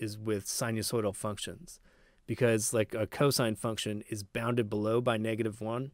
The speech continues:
and above by positive one. So I want to figure out, does this converge? And I would start by saying, well, the cosine function is always bigger than or equal to negative one, but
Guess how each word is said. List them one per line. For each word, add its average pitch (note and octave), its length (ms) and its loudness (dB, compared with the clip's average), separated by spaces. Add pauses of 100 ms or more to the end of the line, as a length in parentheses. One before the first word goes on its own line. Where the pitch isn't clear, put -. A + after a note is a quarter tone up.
(520)
and G2+ 100 -10
above A2+ 320 -4
by A2 140 -4
positive A#2+ 600 -4
one. G2+ 300 -6 (540)
So G#2+ 220 -6
I A2 80 -4
want A#2 200 0
to - 60 -8
figure B2 200 8
out, A2 200 2
does B2 240 2
this B2+ 200 0
converge? A#2 720 0 (260)
And A2+ 180 -2
I G#2+ 100 -2
would G#2 140 -4
start - 260 2
by A#2 100 0
saying, G#2 360 -2
well, G#2+ 340 0 (680)
the A2 100 -10
cosine C3+ 500 2
function A2+ 400 -4
is G2+ 120 -4
always G#2 240 0 (180)
bigger B2 240 4
than A2 260 2
or A2 80 -2
equal G#2+ 340 -4
to - 120 -6
negative G#2 380 -4
one, B2 360 -2 (440)
but D3 240 -4